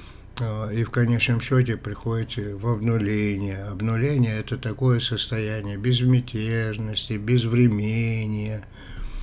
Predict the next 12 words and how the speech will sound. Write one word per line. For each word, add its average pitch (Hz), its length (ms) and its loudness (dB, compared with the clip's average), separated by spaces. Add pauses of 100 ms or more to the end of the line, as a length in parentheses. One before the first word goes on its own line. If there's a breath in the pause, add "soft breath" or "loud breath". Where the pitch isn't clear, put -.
(460 loud breath)
То 208 160 8
же 185 100 4
самое 185 680 4
состояние, 165 920 2
вы 135 140 2
соприкасаетесь 135 1080 2
как 120 240 2
бы 123 160 4
с 110 40 2
Богом, 110 540 2 (800 loud breath)
с - 120 -6
вечностью. 131 880 2